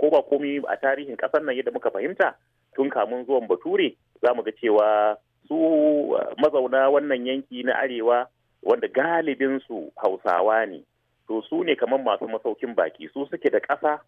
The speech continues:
su suke da wurin noma. Su kuma Fulani waɗanda galibinsu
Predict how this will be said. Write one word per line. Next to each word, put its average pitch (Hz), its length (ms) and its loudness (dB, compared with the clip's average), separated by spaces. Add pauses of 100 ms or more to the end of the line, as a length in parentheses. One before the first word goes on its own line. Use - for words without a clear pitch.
(240)
su 139 160 -4
suke 131 260 2
da 90 720 0
wurin 117 380 0
noma. 107 340 2 (380)
Su 156 140 -4
kuma 170 260 2
Fulani 160 340 2
waɗanda 123 720 2
galibinsu 143 880 -4